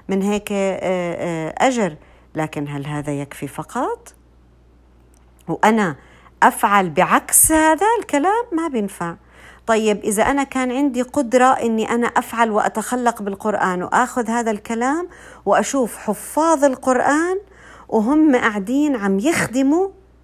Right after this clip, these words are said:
آه، آه، أمتهم، يا سلام. هذا، هذا هو الأصل.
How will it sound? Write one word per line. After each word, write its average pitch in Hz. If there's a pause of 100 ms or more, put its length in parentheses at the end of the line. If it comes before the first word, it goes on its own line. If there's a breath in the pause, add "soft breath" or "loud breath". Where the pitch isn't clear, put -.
(400)
آه، 185
آه، -
أمتهم، 185 (380)
يا 147
سلام. 143
هذا، 381
هذا 392
هو 392
الأصل. -